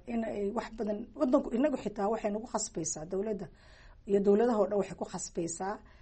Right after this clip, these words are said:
inay isgiijiyaan oo shuruucda adkeeyaan, oo maaragtay financial, maaragtay, eh, managementiga adkeeyaan, oo cashuuraha la qaado,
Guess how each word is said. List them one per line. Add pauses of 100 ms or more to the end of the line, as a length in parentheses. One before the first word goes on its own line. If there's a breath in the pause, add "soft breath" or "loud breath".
(300 soft breath)
inay
isgiijiyaan
oo
shuruucda
adkeeyaan, (640 soft breath)
oo
maaragtay
financial, (240)
maaragtay, (360)
eh,
managementiga
adkeeyaan,
oo
cashuuraha
la
qaado,